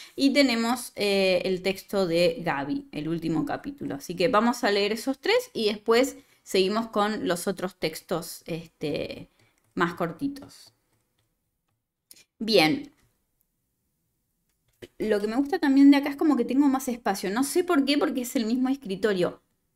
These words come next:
Tengo más espacio. Y es como, oh, Dios mío, tengo más espacio. Y es como, wow. Antes tenían que estar muy así, muy... Que, que no se cayera. No sé por qué están mis llaves acá. No sé dónde salió.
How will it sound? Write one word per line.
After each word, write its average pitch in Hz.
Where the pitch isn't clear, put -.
Tengo 302
más 277
espacio. -
Y -
es 240
como, -
oh, 294
Dios 185
mío, 220
tengo 262
más 240
espacio. -
Y 233
es 233
como, 196
wow. 190
Antes 240
tenían 208
que 202
estar 214
muy 208
así, 196
muy... 202
Que, 98
que -
no 190
se 202
cayera. 180
No 185
sé 196
por 196
qué 170
están 175
mis 151
llaves 175
acá. 175
No 175
sé 175
dónde 156
salió. -